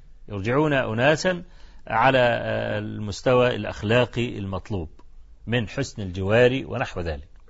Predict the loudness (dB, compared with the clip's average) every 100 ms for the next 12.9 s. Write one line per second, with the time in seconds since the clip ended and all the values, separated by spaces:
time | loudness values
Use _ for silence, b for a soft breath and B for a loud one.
0 | b b b b b -18 -18 -18 -18 b
1 | b b 2 8 8 8 10 10 10 8
2 | 8 8 6 4 4 6 6 4 0 -2
3 | -8 -20 -20 -20 -16 0 8 8 8 4
4 | 6 8 10 8 10 10 10 8 10 10
5 | 10 8 0 0 6 8 6 4 -2 -2
6 | 0 2 2 2 4 6 4 2 -6 -20
7 | -20 -20 -20 -20 -10 0 2 2 2 4
8 | 4 4 2 4 4 6 6 4 4 0
9 | -2 -8 -20 -20 b b b b 6 8
10 | 8 4 4 2 2 4 6 6 6 6
11 | 6 6 8 8 6 6 6 8 8 8
12 | 4 4 4 6 8 6 4 -4 -16